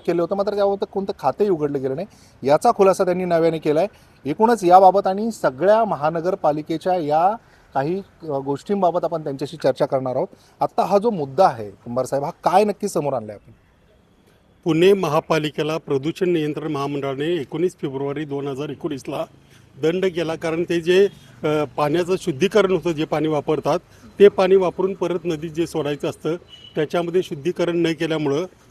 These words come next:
Speaker 2: प्रदूषण महामंडळाने नोटीस पाठवली होती की per day, म्हणजे प्रति लिटर एक पैसा, अ, या संदर्भात, अ, ब-, यादवाडकर सरांनी भरपूर माहिती मिळवलेली आहे. प्रति दिवस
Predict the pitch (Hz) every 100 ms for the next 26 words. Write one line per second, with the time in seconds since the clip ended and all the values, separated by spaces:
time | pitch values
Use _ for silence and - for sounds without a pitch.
0 | _ 151 147 180 190 180 160 165 156 151
1 | 175 202 _ _ - 156 151 220 - 180
2 | 160 156 151 160 190 214 _ 202 214 202
3 | 196 151 135 151 202 202 _ _ 185 160
4 | 220 214 196 190 180 - 185 147 151 147
5 | - _ - _ _ - 156 156 175 175
6 | 190 185 190 185 180 160 170 165 151 143
7 | 131 135 143 151 139 170 165 180 139 165
8 | 170 185 147 147 180 165 151 185 170 160
9 | 143 160 196 - 120 113 _ _ _ -
10 | - 196 - 254 262 190 175 190 220 -
11 | -